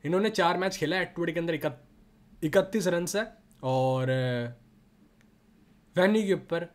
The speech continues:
भी वही हाल है, तीन मैच इकतीस रन है। चलती हैं फिर यहाँ पर, अ, कैथरीन ब्रंट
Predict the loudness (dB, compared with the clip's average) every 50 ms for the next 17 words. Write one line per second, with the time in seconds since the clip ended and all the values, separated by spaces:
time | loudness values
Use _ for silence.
0 | -8 -2 0 2 4 6 6 6 4 4 2 0 -2 -6 -8 -12 _ _ _ _
1 | _ _ _ -2 -2 0 0 0 -2 -4 -4 -6 -12 -6 -6 -2 0 0 -2 -2
2 | -2 -4 -4 -4 -4 -6 -8 -10 -12 -14 -16 -18 -18 _ _ -20 -20 -14 -4 -2
3 | 0 0 0 0 0 0 0 -2 -2 -2 -2 -2 -4 -6 -6 -6 -6 -6 -8 -8
4 | -12 -20 -20 _ -14 -6 -4 -4 -2 -4 -6 -2 0 2 2 2 0 0 0 0
5 | 0 0 -2 -2 -2 -4